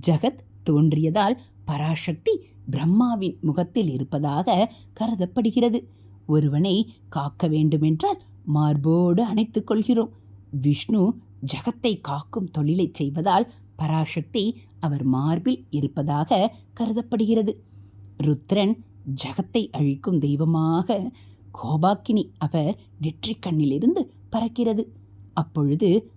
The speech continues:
பராசக்தி அவர் மடியில் இருந்து கொண்டு அவர் முகத்தை பார்த்து கொண்டு கோபத்தை தணிக்கிறாள். ஆகையால் ருத்ரனுடைய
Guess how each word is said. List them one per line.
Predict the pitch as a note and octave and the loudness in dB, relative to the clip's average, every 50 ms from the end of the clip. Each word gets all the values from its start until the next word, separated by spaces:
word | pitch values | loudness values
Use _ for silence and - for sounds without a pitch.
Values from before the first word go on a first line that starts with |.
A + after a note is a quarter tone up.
| - - - | -20 -10 -6
பராசக்தி | D3+ C#3+ D3 D3+ D3+ D3 - - E3 D#3 - - G#4+ E4+ - - - - - - | -4 -2 -2 -2 -2 -2 -2 -2 -4 -2 0 0 0 0 -2 -6 -14 -20 -20 -8
அவர் | - G3+ F#3+ E3 E3 C#3+ | -4 -2 0 0 0 0
மடியில் | C#3 C3+ C#3+ D3+ D3+ D#3+ F3+ G3+ A#3 A3 | 0 0 2 2 2 2 2 2 2 0
இருந்து | C3+ C#3+ C#3 D3 C#3+ C#3+ | 0 0 2 0 0 0
கொண்டு | - - - G3 G#3 G#3+ G3 G#3+ B3 - - - - - | 0 0 0 2 2 4 4 4 2 0 -4 -14 -20 -6
அவர் | - F#3 E3+ D3+ D3 C#3 | -4 -2 0 0 0 2
முகத்தை | C3+ D3 D3 - G3+ - - - G#3 F3 - - | 2 2 2 0 -2 -4 -2 -2 -4 -4 -4 -8
பார்த்து | - C3+ C#3 C#3+ - - E3 - | -8 -6 -6 -6 -4 -4 -6 -2
கொண்டு | - E3+ F3 G3+ G#3+ F#3+ G#3+ A#3+ A#3+ - - - - - | 0 2 2 4 4 4 4 2 0 -4 -12 -20 -20 -10
கோபத்தை | - A3 A3+ A#3+ A3 A3+ F#3+ - F3 G3 F#3 | -4 -2 -2 0 0 0 -2 0 -2 -2 0
தணிக்கிறாள். | - B3 B3 A#3+ A#3+ - B3+ A#3 A3 G#3 - - - - - - - - - - | 2 4 4 4 4 2 0 0 0 0 -2 -8 -20 -20 -20 -20 -20 -20 -18 -8
ஆகையால் | - D3+ D3 C#3+ - D#3 D3+ E3+ F#3+ F3+ F#3+ A#3 - - - - - - - | -4 -2 -2 -2 0 0 0 2 4 4 4 2 0 -4 -12 -20 -20 -8 -2
ருத்ரனுடைய | D3+ D#3 D3+ D3 - - - F3+ E3+ E3 D3+ D#3 D#3 F3 B3+ | 0 2 2 0 0 0 0 2 2 4 4 4 4 4 4